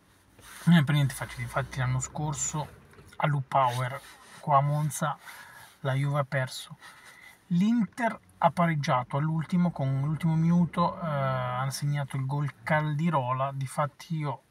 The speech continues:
di quest'anno, la prima di campionato, Inter Monza, ho tifato Inter perché quest'anno voglio che l'Inter vinca lo scudetto a tutti i costi, poi parlerò di al-, parlerò di questo, per oggi non parliamo di Inter. E,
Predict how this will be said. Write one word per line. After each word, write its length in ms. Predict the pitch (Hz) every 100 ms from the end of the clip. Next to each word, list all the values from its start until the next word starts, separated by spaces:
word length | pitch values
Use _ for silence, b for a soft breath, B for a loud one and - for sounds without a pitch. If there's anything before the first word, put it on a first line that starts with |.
| -
di 220 | 143 139
quest'anno, 720 | - 151 - 185 190 202 208
la 120 | 170
prima 600 | 139 147 147 147 139 135
di 80 | 135
campionato, 760 | 135 143 139 151 147 127 131 -
Inter 420 | 170 165 143 143
Monza, 440 | 143 160 165 147 139
ho 40 |
tifato 420 | 131 - 135 127
Inter 380 | 143 156 147 160
perché 400 | - 131 - 127 - - B B B B B B B - 131 127
quest'anno 460 | 139 - 151 147
voglio 260 | 135 139 135
che 80 | 131
l'Inter 320 | 139 131 131
vinca 300 | 131 131 127
lo 80 | 127
scudetto 440 | - 127 127 -
a 120 | - -
tutti 160 | -
i 20 |
costi, 480 | 151 127 117 - - - _ 208 B B B B B B - - -
poi 120 | 135
parlerò 440 | - 123 123 120
di 100 | 120
al-, 140 | 113 117 _ _ _
parlerò 340 | - 135 135 131
di 120 | 131
questo, 320 | - 131 123
per 140 | 131 131
oggi 360 | 127 123 135 135
non 180 | 143 131
parliamo 360 | - 131 123
di 140 | 135 143
Inter. 340 | 135 131 151 - B B B B B B B B B _
E, 220 | - 196